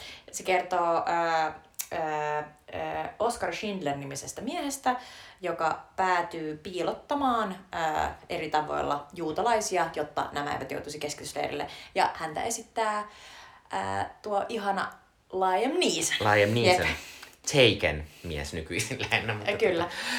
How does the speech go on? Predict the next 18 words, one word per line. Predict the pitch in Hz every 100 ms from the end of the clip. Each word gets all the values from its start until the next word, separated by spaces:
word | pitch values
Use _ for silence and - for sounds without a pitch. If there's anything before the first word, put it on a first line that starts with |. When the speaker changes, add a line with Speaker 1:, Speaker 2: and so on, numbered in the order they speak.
| - -
Speaker 2:
ö, | 117 117 131
muita | 139 147 139
menestyjiä | 131 131 127 123 120
tuona | 113 117 117
vuonna | 113 113 113
oli | 110 110 107 120
Jurassic | 120 117 117 - - -
Park, | 156 147 147 -
joka | - 101
sai | 92 85 - - -
kolme, | 147 156 151 139 135 - - -
lähinnä | 90 117 180
näistä | 156 147 120 -
mielettömistä | 110 123 117 113 104 107 -
teknisistä | 104 110 -
saavutuksistaan, | 104 98 95 - 90 87 82
elikkä | 82 - 85
voitti | 80 - 78 -